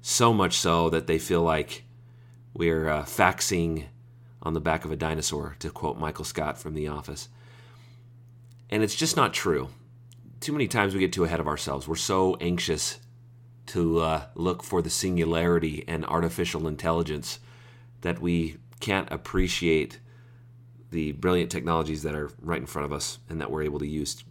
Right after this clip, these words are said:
currently today, nor can we sometimes see the inefficiencies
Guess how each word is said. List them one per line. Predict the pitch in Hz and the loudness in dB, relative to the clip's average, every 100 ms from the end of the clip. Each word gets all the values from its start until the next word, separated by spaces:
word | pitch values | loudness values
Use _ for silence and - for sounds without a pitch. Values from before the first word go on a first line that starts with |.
| - | -14
currently | - 80 - 71 | -4 -4 -4 -6
today, | 69 76 78 73 - - - - | -6 -4 -2 -4 -6 -18 -20 0
nor | 101 117 | 6 8
can | 113 107 90 | 8 4 4
we | 87 85 | 6 4
sometimes | 82 87 85 80 78 | 4 0 0 -2 -2
see | - 80 | -2 -2
the | 78 78 | -2 -2
inefficiencies | 73 - 82 - 78 80 73 73 | -4 -2 -2 -2 -4 -4 -6 -8